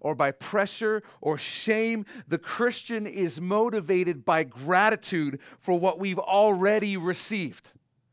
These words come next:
that we can never lose. That's why we obey Jesus. This is the work of God,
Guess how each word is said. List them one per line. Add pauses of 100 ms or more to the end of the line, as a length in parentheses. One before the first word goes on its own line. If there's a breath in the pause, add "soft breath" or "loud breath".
(460)
that
we
can
never
lose. (1400)
That's
why
we
obey
Jesus. (640)
This
is
the
work (160 loud breath)
of
God,